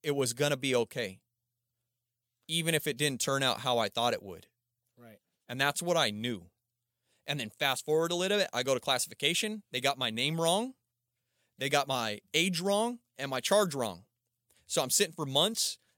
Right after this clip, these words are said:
Speaker 1: I get sent back down to Pahrump. I go in front of this judge, and this blast from the past comes out of nowhere, man, a sixth grade teacher,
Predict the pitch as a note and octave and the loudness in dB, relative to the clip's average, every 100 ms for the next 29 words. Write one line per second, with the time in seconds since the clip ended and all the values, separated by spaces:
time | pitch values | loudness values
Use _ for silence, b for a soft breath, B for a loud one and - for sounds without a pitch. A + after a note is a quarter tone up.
0 | - C3+ B2 - E3 E3+ D#3 E3 E3+ D3 | -4 -2 2 2 4 4 4 4 2 2
1 | D3 D3+ G#3+ - _ _ _ _ - D#3 | 2 2 2 -2 _ _ _ _ -2 2
2 | F3 E3+ F#3 F3+ E3 B2 G#2+ C3 F#3 A3 | 4 4 0 0 0 -2 2 4 4 2
3 | - _ _ _ - D3 C#3 B2+ B2 - | -6 _ _ _ -4 0 2 0 -4 -14
4 | _ _ _ _ _ C3 B2+ - A2+ C3 | _ _ _ _ _ -8 -4 -4 -2 2
5 | D#3 E3+ - F3+ F3 E3+ D#3+ A#2+ - - | 4 2 -2 -4 -4 -2 -4 -4 -8 -10
6 | C#3 B2 C3 C3 C3+ C3 A2+ G#2 G#2+ G#2+ | -10 -4 -2 -2 -2 -2 -2 -4 -6 -8
7 | G#2+ _ _ b b b - A#2 - - | -12 _ _ b b b -2 2 4 4
8 | A3 - G#3+ D#3+ F#3 F3+ C#3+ - G2 - | 2 0 -2 0 0 0 -4 -4 -2 -4
9 | F#2+ | -10